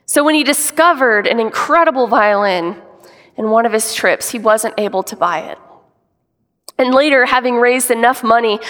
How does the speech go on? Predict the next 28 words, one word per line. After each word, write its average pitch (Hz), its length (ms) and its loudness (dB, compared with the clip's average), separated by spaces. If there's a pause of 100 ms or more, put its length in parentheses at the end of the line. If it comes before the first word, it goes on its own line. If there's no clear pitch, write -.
(160)
to 254 160 0
meet 269 260 0
the 254 140 -2
asking 233 440 -2
price, 214 280 -2
he 254 100 -4
returned 262 520 0
to 269 80 -10
the 240 100 -4
seller, 208 580 0 (260)
hoping 262 340 2
to 226 40 0
purchase 233 580 -2
the 202 140 -4
beautiful 208 520 -4
instrument. 151 580 -12 (1120)
But 226 180 -2
to 233 140 2
his 247 160 0
great 240 220 0
dismay, 220 400 0
it 208 40 0
had 208 140 0
been 214 140 0
sold 202 400 -2
to 208 120 -4
a 196 60 0
collector. 202 680 -4